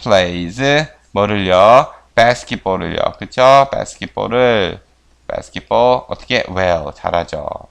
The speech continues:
그쵸? 어, 두 번째. What is Sophie good at? 소피가 뭐, be good at? 뭘 잘한다고 했어요? 누가? She is good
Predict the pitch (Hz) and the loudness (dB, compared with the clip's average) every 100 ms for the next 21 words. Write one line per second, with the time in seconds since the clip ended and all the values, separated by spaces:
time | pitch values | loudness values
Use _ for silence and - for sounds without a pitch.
0 | _ - - 156 180 - _ _ _ - | _ -20 2 4 4 0 _ _ _ -6
1 | - 147 156 151 110 - - _ _ _ | -2 2 4 4 -2 -6 -18 _ _ _
2 | _ _ - - 113 135 143 135 120 120 | _ _ -20 -2 2 2 2 -2 -2 -4
3 | 98 80 - - - - 156 165 143 98 | -6 -10 -12 -20 -20 -12 -8 0 2 2
4 | 87 - 117 101 95 71 67 90 113 120 | -4 -4 -6 -6 -8 -10 -8 -4 -2 0
5 | 107 95 80 78 - - - _ _ 107 | 0 -2 -6 -12 -14 -14 -16 _ _ -8
6 | 98 117 147 160 - - - 139 110 98 | 4 6 6 2 -10 -12 -8 -4 -2 0
7 | 104 139 156 - _ _ _ 95 90 85 | 0 -2 -4 -10 _ _ _ -10 -8 -8
8 | 80 78 - - _ 107 113 120 117 | -10 -14 -16 -20 _ -6 -4 -4 -6